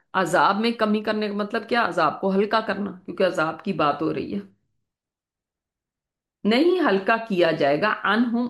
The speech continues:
उनसे, अल अजाब अजाब, वला और ना, हुम वो,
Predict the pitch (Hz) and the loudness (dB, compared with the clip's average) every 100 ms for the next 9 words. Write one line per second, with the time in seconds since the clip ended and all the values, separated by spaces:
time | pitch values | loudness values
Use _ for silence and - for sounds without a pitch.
0 | 202 185 160 - 247 254 190 185 175 160 | -4 -6 -6 -2 -2 -2 -4 -4 -6 -4
1 | 151 185 208 160 151 135 202 214 165 160 | -2 0 0 -2 -2 0 0 0 2 2
2 | 208 240 196 175 151 151 170 240 202 190 | 2 2 0 -2 -4 -4 -4 -4 -2 0
3 | 208 202 156 190 302 - | 0 0 0 2 0 -4